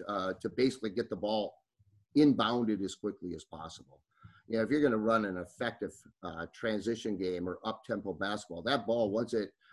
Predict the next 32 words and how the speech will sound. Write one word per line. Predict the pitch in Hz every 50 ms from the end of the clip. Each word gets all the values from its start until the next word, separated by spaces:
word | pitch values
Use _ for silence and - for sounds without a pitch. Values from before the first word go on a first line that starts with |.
| _ -
once | 127 139 -
it | 131 110
goes | 107 131 127 120
to | - - 101
the | 101 98 90
net | 95 101 110 113 117 117 - 104
or | 90 90 87 87
is | 87 - - -
turned | - 113 110 101
over, | 101 104 107 107 98 98 92 90 - - _ _ _ _
you | 107 123 117
gotta | 104 120 113 107 98 92
get | 82 92 92
it | 90 87 -
going. | 95 90 98 101 92 80 71 73 90
And, | 90 90 90 90 87 95
uh, | 98 90
it's | 90 104 113 110
very, | - 98 110 110 107
we | 101 110 117
have | 117 110 104
a | 101 95 95 90 -
designated | 113 113 110 - 113 104 104 101 101 98 92 87
guy. | 101 98 98 98 104 107 107
Usually | 104 104 98 101 98 - 101 101 101
it | 95 - -
takes | - 104 101 -
the | - -
ball | 87 98 98 101 104
out | 101 98 98
of | 98 -
bounds. | - 95 92 98 101 101 101 98 -